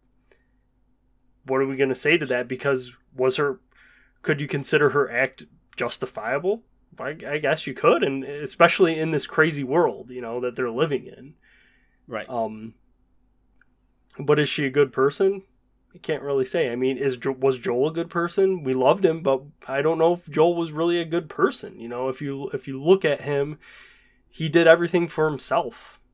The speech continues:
Speaker 1: That
Speaker 2: Yeah.
Speaker 1: he didn't do, I mean, even when he saved Ellie, he saved Ellie because he wanted to be, he wanted her to be alive so he could, like, be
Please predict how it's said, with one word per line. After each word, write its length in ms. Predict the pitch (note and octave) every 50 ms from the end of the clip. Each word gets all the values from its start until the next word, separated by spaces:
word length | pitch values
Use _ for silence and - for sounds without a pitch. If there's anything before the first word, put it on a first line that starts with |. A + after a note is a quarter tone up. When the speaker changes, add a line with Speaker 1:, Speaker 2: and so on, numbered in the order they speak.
| _ _ _ _ _ _ _ _ _ _ _ _ _ _ _ _ _ _ _ _ _ _ _ -
Speaker 1:
That 180 | C3+ C#3+ C#3 C#3
Speaker 2:
Yeah. 100 | D3 D3+
Speaker 1:
he 40 | D#3
didn't 200 | F#3 G3+ F#3 D3+
do, 380 | D3 D#3 F3+ F#3 F3 - - - _ _ _
I 120 | - C#3+
mean, 380 | C#3+ C#3+ C#3 C#3 C#3 D3 - -
even 320 | - D#3+ D#3 E3 E3 E3 D#3
when 160 | D#3 D#3 D#3
he 120 | D3 E3
saved 300 | D3+ - E3 D#3 D3+ C#3+
Ellie, 480 | - - C3 D#3 F3+ D#3+ B2 A2+ - _ _ _ _
he 140 | _ - D#3
saved 300 | D3 - D#3+ D3+ D3+ B2+
Ellie 320 | A#2+ C3+ D#3+ E3 D3+ C3+
because 380 | B2+ B2+ B2+ - - C#3 C3 -
he 200 | - - E3 E3
wanted 380 | D3 C#3+ C3+ C3+ C3+ C3+ B2+ C3
to 80 | B2+
be, 280 | B2+ C3 C#3+ C#3+ C#3 -
he 200 | - B2+ C#3 C#3
wanted 340 | C3+ C3+ C3 C3+ C3+ B2+ -
her 160 | C3+ C3 B2+
to 60 | B2+
be 140 | A#2+ B2+ B2+
alive 400 | A#2+ A2 A#2 B2 C3 C3+ B2+ -
so 140 | - A#2 A2
he 120 | A2 B2
could, 220 | B2+ - B2+ A2+ A#2 _ _ _ _ _ _ _ _ _ _ _ _ _ _ _
like, 360 | F3 C#3 A#2 A2+ A2+ - - _ _ _ _ _ _ _ _ _
be 340 | - B2+ C3 C3 C3 A#2